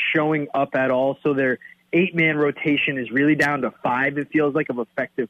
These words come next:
players. Meanwhile, the Warriors are getting deeper. They're getting better. Andrew Wiggins, Jordan Poole, Gary Payton, it just makes them better. I'm saying within the first seven, eight minutes tonight, guys, we will know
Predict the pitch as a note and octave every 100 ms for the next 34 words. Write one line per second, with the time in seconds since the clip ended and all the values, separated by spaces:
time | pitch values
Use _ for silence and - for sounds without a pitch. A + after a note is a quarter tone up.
0 | - B2+ C#3 D#3 D#3+ - - - - -
1 | D3 D3+ D3 C#3+ D3 D3+ D3+ D3 C#3 -
2 | _ - B2 A#2+ C#3+ C#3+ C3+ D3 C#3 C#3+
3 | C3+ B2 A#2 C3+ C3+ C3+ C3 C3 C3 B2+
4 | C3+ C#3+ C#3 C3+ C#3 C3 C3+ A#2+ C3+ C#3
5 | C3+ - C#3 C3+ - C3 C3+ - C#3 C#3
6 | C3+ C#3 B2 B2+ - - C3+ C#3+ - -
7 | C3+ C3 C3+ C3 B2 - C3 C#3 E3+ F3
8 | - - - - _ _ - D#3 F3 -
9 | G#3 F#3+ F3+ E3 F3+ E3 D#3 C#3 - F3
10 | C#3+ - D#3+ E3 F#3+ E3 C3 D3 F3 -
11 | F3+ F3+ F3+ F#3+ F#3+ F#3 _ _ _ _
12 | - F#3+ E3 E3+ D#3 D3+ D3 C#3